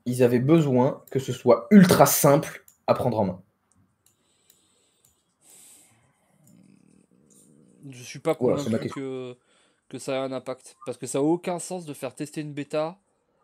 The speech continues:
Speaker 2: de faire une bêta où tu fais tester les gens, si tu, en fait, tu fais pas tester le produit comme tu le veux à la fin. Peut-être qu'il y a des trucs que tu peux pas mettre parce que tu les as pas finis, mais, euh...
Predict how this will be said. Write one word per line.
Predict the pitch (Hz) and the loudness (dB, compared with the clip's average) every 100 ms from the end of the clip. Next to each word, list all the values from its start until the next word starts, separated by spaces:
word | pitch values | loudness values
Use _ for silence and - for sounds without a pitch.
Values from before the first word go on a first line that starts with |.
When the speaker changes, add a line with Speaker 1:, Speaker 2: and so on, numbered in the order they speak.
| - | -14
Speaker 2:
de | 135 | -8
faire | 165 147 | -6 -6
une | 147 | -8
bêta | 151 151 151 160 | -8 -4 -4 -4
où | |
tu | - | -8
fais | - | -16
tester | 131 - 156 | -14 -10 -10
les | 139 | -10
gens, | 156 | -12
si | 170 - | -14 -14
tu, | |
en | 131 | -12
fait, | 165 | -12
tu | - | -12
fais | 143 | -10
pas | 135 | -10
tester | - 135 160 | -10 -10 -12
le | 147 | -10
produit | 139 135 160 165 _ _ - | -12 -10 -14 -16 _ _ -2
comme | 160 160 | -2 -2
tu | - | -8
le | 147 | -14
veux | 139 170 | -8 -4
à | |
la | 147 | -4
fin. | - 143 _ _ _ _ _ _ _ _ _ _ | -4 -16 _ _ _ _ _ _ _ _ _ _
Peut-être | - 190 | -8 -6
qu'il | 165 | -4
y | |
a | |
des | 160 | -4
trucs | 190 | -6
que | 175 | -10
tu | - | -12
peux | - | -10
pas | 135 151 | -4 -4
mettre | 160 170 | -4 -12
parce | 131 | -16
que | 131 | -16
tu | 131 | -14
les | 123 | -8
as | 127 | -8
pas | 127 | -8
finis, | - 151 202 _ _ _ _ _ _ | -10 -14 -14 _ _ _ _ _ _
mais, | 135 131 131 127 | -14 -10 -8 -8
euh... | 117 117 | -8 -10